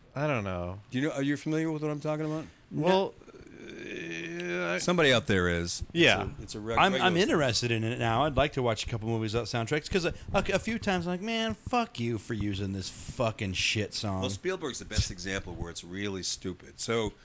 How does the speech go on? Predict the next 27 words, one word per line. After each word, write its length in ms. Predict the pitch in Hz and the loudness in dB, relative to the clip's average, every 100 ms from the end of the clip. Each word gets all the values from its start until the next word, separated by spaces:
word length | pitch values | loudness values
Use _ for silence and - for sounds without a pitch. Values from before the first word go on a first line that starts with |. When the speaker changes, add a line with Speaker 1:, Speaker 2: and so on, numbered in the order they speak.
| - - - - - | -20 -20 -20 -20 -12
Speaker 2:
but 120 | 107 | -6
then 140 | 135 139 | 0 0
again, 460 | 123 127 123 120 110 - - | 2 0 0 0 -6 -16 -10
you 80 | 117 | -4
see 220 | - 131 | -2 -2
Jaws 440 | 98 117 120 127 110 | 0 2 2 2 0
and 100 | 101 | -4
you're 100 | 98 | -4
saying, 240 | - 104 | -2 -2
"This 140 | 147 | -4
is, 100 | 175 104 | -6 -8
like, 160 | 92 | -8
the 60 | 85 | -10
best 340 | - 101 - | -8 -6 -8
thing 240 | - 117 107 | -8 -6 -4
I 40 | |
ever 180 | 107 123 | -6 -8
fucking 420 | 117 175 - 180 | -10 -12 -10 -8
saw." 360 | - 233 254 82 - | -6 -6 -8 -8 -2
Speaker 3:
Yeah. 220 | 120 117 | 2 2
Speaker 2:
So, 220 | 123 117 - - - - - - | 2 -2 -10 -20 -20 -20 -20 -12
so 240 | - 123 | -4 0
it's 160 | 120 - | 0 0
a 80 | 117 - - - | -6 -10 -14 -6
trade-off, 680 | - 139 127 98 87 87 | -4 0 0 0 -4 -6
you 80 | 98 | -8
know? 220 | 98 101 | -8 -8